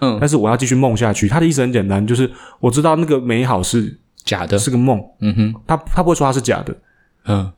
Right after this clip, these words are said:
Speaker 2: 他会说那就是个梦，
Speaker 1: <laughs>
Speaker 2: 但是我会，我会继续往那个地方走。
Speaker 1: 我觉得用词很精确，就是它不是假的，
Speaker 2: 它不是假的，
Speaker 1: 它只是梦。
Speaker 2: 它是个梦，所以它的概念很，<laughs> 很模糊。但是简单来说，对我们来讲，听起来，
Speaker 1: 嗯。
Speaker 2: 尼采是觉得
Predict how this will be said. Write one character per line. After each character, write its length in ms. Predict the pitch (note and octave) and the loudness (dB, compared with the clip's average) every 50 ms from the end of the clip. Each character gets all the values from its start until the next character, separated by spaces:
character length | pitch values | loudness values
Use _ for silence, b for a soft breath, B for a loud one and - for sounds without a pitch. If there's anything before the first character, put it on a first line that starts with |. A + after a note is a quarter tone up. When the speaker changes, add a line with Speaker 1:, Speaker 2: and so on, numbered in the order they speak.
| _ - | _ -2
Speaker 2:
他 80 | - | 0
会 80 | D#3+ D#3+ | 0 2
说 100 | E3 E3 D#3+ | 2 2 2
那 80 | F3 | 2
就 80 | E3+ E3+ | 0 0
是 100 | D3+ D#3+ | 0 0
个 80 | D3+ | 0
梦， 260 | C#3+ D3 D3 B2 G#2 G#2 G#2 - | 2 2 2 0 0 -2 -2 -2
Speaker 1:
<laughs> 140 | G2+ - - | -2 0 0
Speaker 2:
但 100 | - D3 | 0 0
是 220 | C#3 D3 D3 C3 A#2+ | 2 2 2 0 0
我 200 | - A2 G#2+ F#2+ | 0 0 0 0
会， 320 | G#2 B2+ A#2 A2 G#2+ G#2+ G#2 b b b b b b b _ _ _ _ | 2 2 2 0 -2 -4 -8 b b b b b b b _ _ _ _
我 100 | - B2+ | 0 0
会 80 | C#3 D3 | 2 2
继 80 | - | 2
续 100 | C#3 C#3+ | 2 2
往 180 | C#3 A2+ F#2 F#2+ | 2 2 2 2
那 60 | A2+ | 0
个 60 | A2 | 2
地 100 | G#2+ A2 | 2 2
方 160 | G#2+ G#2 F#2+ F#2+ | 0 0 0 0
走。 260 | - - - - - - | -2 -2 -4 -4 -4 -4
Speaker 1:
我 100 | G#2+ G#2 | -2 0
觉 100 | C3 D3+ | 0 -2
得 80 | D3 | 0
用 180 | - E3 D3 B2+ | -2 -2 -2 -2
词 140 | B2 - G#2 | -4 -4 -4
很 140 | G2 F#2+ F#2 | -4 -2 -2
精 180 | - G#2+ G#2+ | 0 0 0
确， 160 | A2+ - A#2 | 2 0 0
就 80 | G#2 C3 | 0 0
是 60 | C3+ | 0
它 100 | D3 D#3+ | 0 0
不 120 | D#3 - D3+ | 0 0 0
是 60 | E3 | 0
假 300 | D#3+ - - F2 - - - | 0 -2 -6 -6 -6 -10 -12
的， 200 | - - - - - | -14 -14 -14 -16 -4
Speaker 2:
它 100 | - E3+ | -4 -2
不 100 | - C3+ C3 | -2 -2 -4
是 80 | B2 A2 | -4 -4
假 0 | |
的， 0 | |
Speaker 1:
它 0 | |
只 80 | G#2+ | -4
是 60 | C3 | -4
梦。 340 | C3 B2+ B2 A#2+ A2 G#2 G#2+ - | -4 -2 -2 -2 -2 -4 -6 -4
Speaker 2:
它 120 | - D3 | -4 -2
是 80 | C#3 C#3+ | 0 0
个 80 | C3 | 0
梦， 180 | B2 B2 A2+ G#2+ | 0 0 0 0
所 140 | - G3+ F3+ | 2 2 2
以 20 | |
它 140 | - F3+ F3+ | 2 2 0
的 100 | E3+ D#3 | 0 0
概 140 | - E3 D#3 | 0 0 0
念 120 | D#3+ C#3+ | 0 0
很， 220 | B2 A2 G2 G2 - - - | 0 -2 -2 -4 -8 -12 -16
<laughs> 200 | - - - - | -16 -20 -20 -20
很 200 | - - - B2+ | -8 -4 -2 -2
模 360 | B2 B2 B2+ C3 B2+ C3+ F3+ | 0 0 2 4 6 6 6
糊。 360 | E3+ - - A2 G2 G#2 G#2+ G#2 B B B B B B B B B | 6 4 2 2 2 0 -2 -2 B B B B B B B B B
但 120 | - F#3 F#3 | 0 0 0
是 100 | G3 F3+ | 0 -2
简 220 | D#3+ - C3 A2 | -2 -2 -2 0
单 140 | A2+ C3+ D3 | 0 -2 0
来 100 | C#3+ B2 | 0 0
说， 120 | B2+ C3+ | 0 0
对 100 | C3+ F3+ | 2 2
我 60 | D3 | 2
们 100 | B2 A2 | 2 0
来 80 | G#2+ A2+ | -2 -2
讲， 160 | A#2 B2 G#2+ | 0 0 0
听 160 | A2 B2+ C3+ | 0 0 0
起 100 | C3 A#2+ | 0 0
来， 100 | A2 F#2 F2+ | 0 0 -2
Speaker 1:
嗯。 100 | G2 G#2+ A#2 | -2 -2 0
Speaker 2:
尼 120 | B2+ D3+ | 0 2
采 160 | D3 D#3+ B2 | 2 0 -2
是 120 | A2 B2+ A#2+ | -2 -2 -2
觉 160 | A2+ A2 G#2+ | -2 0 0
得 220 | G#2+ G#2+ G#2 G2+ | 0 0 0 -2